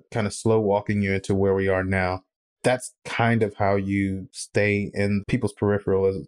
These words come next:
as opposed to going way off base, is just familiarity in a lot of things. Don't do too many things that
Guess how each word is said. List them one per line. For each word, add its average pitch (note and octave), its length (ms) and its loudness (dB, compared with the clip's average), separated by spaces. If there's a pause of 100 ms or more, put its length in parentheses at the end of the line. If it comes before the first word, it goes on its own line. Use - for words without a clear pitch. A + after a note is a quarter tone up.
as G2+ 160 -2
opposed G2+ 360 -2
to G#2 60 0
going G2 360 0
way F#2+ 160 0
off F#2 300 0 (120)
base, G2 380 -2 (320)
is G2+ 180 -2
just - 220 -4
familiarity G2 600 0
in F#2 120 -4
a F#2 40 0
lot F#2 220 0
of F#2+ 100 -4
things. F#2 300 -4
Don't G2+ 340 -2
do G2+ 200 -2
too A2+ 240 -2
many G#2 200 0
things G2 360 -2
that F#2+ 240 0